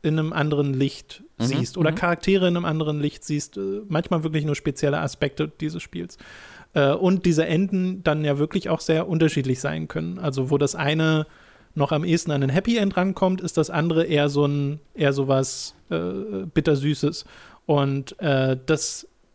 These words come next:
Speaker 1: mag ich ja auch. Also ich mag ja auch, dass es so verschiedene Enden hat. Äh, für mich, ich bin dann wirklich eher auf dieser Ebene, wo ich sage, okay, so je weniger Wiederholung, <laughs> desto besser.
Speaker 2: Ja.
Speaker 1: Äh, aber ich sehe auch, dass manchmal die Wiederholung noch mal was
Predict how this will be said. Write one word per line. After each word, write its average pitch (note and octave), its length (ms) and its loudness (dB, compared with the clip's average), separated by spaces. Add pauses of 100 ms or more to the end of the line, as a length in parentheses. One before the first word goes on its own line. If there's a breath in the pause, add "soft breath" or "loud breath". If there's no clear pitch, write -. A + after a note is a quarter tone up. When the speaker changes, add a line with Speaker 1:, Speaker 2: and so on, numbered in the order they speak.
(720)
Speaker 1:
mag E3 380 0
ich - 120 0
ja D3+ 160 -2
auch. F3+ 280 -10
Also D#3 160 -2
ich D3 100 0
mag D#3 240 0
ja F3 80 2
auch, D#3 100 -2
dass D#3 180 -2
es C#3+ 120 -6
so C#3+ 80 -2
verschiedene C#3+ 800 -2
Enden C#3 360 -2
hat. - 240 -4 (500 loud breath)
Äh, C#3 320 4
für - 180 0
mich, F3 300 0
ich F3+ 160 -4
bin F3 120 0
dann D#3 180 2
wirklich D#3+ 260 0
eher D#3+ 160 2
auf D3+ 100 -2
dieser D3 260 2
Ebene, D3 300 0
wo C#3 80 2
ich C#3 100 0
sage, C#3 220 2
okay, C#3 340 0
so D3 120 -6
je C#3+ 220 0
weniger F3 380 4
Wiederholung, E3 480 4
<laughs> - 20 0
desto - 260 2
besser. E3+ 320 0
Speaker 2:
Ja. - 140 0 (320 loud breath)
Speaker 1:
Äh, D3 360 4 (100)
aber D3+ 540 2 (680 soft breath)
ich - 240 -2
sehe F3 400 4
auch, E3 140 2
dass D#3+ 180 0
manchmal D#3+ 320 0
die D3 120 -2
Wiederholung D3 500 2
noch C#3 140 -2
mal C#3 200 0
was - 380 -2